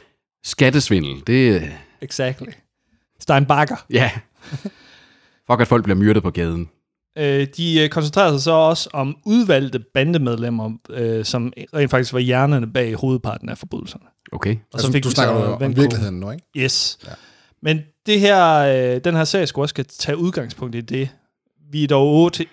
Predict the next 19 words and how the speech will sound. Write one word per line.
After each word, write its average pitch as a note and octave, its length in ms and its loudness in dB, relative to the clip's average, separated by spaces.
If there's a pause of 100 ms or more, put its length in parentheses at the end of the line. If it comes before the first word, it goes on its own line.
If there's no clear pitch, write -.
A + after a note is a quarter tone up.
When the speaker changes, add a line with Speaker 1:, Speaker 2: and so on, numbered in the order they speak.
(120)
Speaker 2:
episoder C#3 460 -2
henne, D3 400 0
og A#2+ 140 -2
jeg A#2+ 100 -4
synes B2 160 -4
ikke B2+ 140 0
rigtigt, B2 240 -2
at A#2 60 -4
der B2 80 -2
er A#2+ 40 -2
noget, A#2+ 260 0
der B2 80 -2
sådan A#2 340 -8 (720)
minder B2+ 260 0
om A2+ 160 -2
det A#2 140 -2
her A2 440 -4 (440)
ceasefire-halløj. A2+ 720 0 (380)
Så A2+ 340 -4